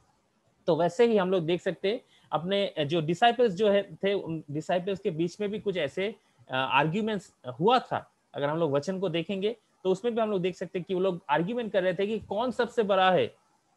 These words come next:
अ, कौन, अ, सबसे अच्छा है, कौन सबसे बड़ा है, who is the greatest, उसको लेके वो लोग थोड़ा, अ, आर्ग्यूमेंट भी कर रहे थे।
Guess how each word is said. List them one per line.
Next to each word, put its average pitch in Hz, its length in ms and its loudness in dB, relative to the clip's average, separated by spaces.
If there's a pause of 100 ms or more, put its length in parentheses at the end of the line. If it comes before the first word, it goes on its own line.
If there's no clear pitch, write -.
(480)
अ, 127 440 -2 (680)
कौन, 214 320 0
अ, 147 340 -4
सबसे 180 340 -2
अच्छा - 360 0
है, 190 160 4
कौन 175 180 -6
सबसे 190 260 -4
बड़ा 160 300 2
है, 170 240 2 (260)
who 233 140 6
is 202 100 -2
the 170 120 2
greatest, 185 420 0
उसको - 220 -4
लेके 208 220 -2
वो 196 100 0
लोग 196 280 -6
थोड़ा, 190 540 2
अ, 123 360 -2
आर्ग्यूमेंट 196 420 0
भी 220 80 -4
कर 208 180 4
रहे 202 180 2
थे। - 220 -6